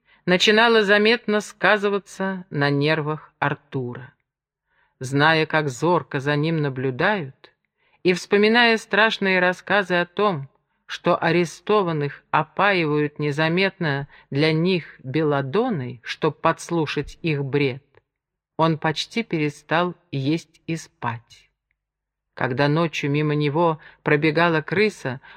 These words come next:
он вскакивал в холодном поту, дрожа от ужаса при мысли, что кто-то прячется в камере и подслушивает,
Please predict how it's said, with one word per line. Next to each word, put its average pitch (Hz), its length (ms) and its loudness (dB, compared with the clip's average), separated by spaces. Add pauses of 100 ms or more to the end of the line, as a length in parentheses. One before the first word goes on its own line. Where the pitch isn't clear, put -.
он 180 200 2
вскакивал 180 680 0
в - 60 -12
холодном 170 600 0
поту, 208 480 -2 (260)
дрожа 180 560 4
от 175 300 0
ужаса 190 420 -2
при 151 200 -2
мысли, 208 420 -2
что - 240 -4
кто-то 208 360 -2
прячется 175 640 -4
в - 100 -16
камере 214 480 0
и 196 40 -4
подслушивает, 156 1040 -6